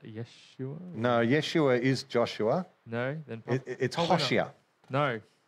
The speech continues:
Speaker 1: Did
Speaker 2: Okay,
Speaker 1: not
Speaker 2: so
Speaker 1: know.
Speaker 2: if you look in, um, in the book of Numbers, I think it is, when they, when they picked the twelve spies to go out, he picked Joshua, and his name was Hoshea. Hoshea means salvation. The Hoshea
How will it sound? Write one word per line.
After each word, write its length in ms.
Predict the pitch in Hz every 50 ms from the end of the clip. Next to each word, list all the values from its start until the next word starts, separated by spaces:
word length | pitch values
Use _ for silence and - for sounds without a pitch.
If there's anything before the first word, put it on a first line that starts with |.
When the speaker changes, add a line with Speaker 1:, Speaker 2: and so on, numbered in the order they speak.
| _ _ _ -
Speaker 1:
Did 120 | 117 120 127
Speaker 2:
Okay, 160 | 127 127 147
Speaker 1:
not 80 | 160 127
Speaker 2:
so 240 | - 131 123 120 117
Speaker 1:
know. 40 | 117
Speaker 2:
if 300 | 110 - - _ _ -
you 80 | 131 139
look 180 | 170 170 -
in, 180 | 156 143 139 135
um, 400 | 127 127 120 120 117 117 117 113
in 160 | - 127 117
the 80 | 117 113
book 140 | 123 139 131
of 60 | 120
Numbers, 340 | 117 120 120 127 139 139 117
I 60 | 127
think 160 | 113 123 127 123
it 80 | 123
is, 160 | 139 156 147
when 120 | - 127 117
they, 140 | 117 113 113
when 220 | 95 110 123 120
they 120 | 120 117
picked 280 | 107 - - 175 175 -
the 40 | 127
twelve 440 | - - - 139 131 131 131 - -
spies 560 | - - - - - - 127 123 120 120 120
to 80 | - 117
go 180 | 107 110 110 110
out, 280 | 127 170 220 - - - _ _ _ _ _ _ _ _ _ _ _ _ _ _ _ _ _ _ _ _
he 160 | - 120 117 - - -
picked 240 | - 165 156 - -
Joshua, 540 | - 139 135 131 131 - 147 156 190 220 214 - _ _ _ _ _ _ _ _ -
and 260 | 120 120 117 120 110
his 160 | 117 117 101
name 180 | 123 131 131 131
was 120 | 135 131
Hoshea. 420 | - - 190 190 - - 104 92 73 - - _ _ _ _ _ _ _ _ _ _ _ - - _
Hoshea 340 | - 175 190 - - 180 160 139
means 420 | 131 131 127 123 120 123 117 - -
salvation. 600 | - - 139 123 117 127 123 123 - 95 85 80 -
The 140 | 107 110 - -
Hoshea 520 | 104 101 - - - 131 127 120 117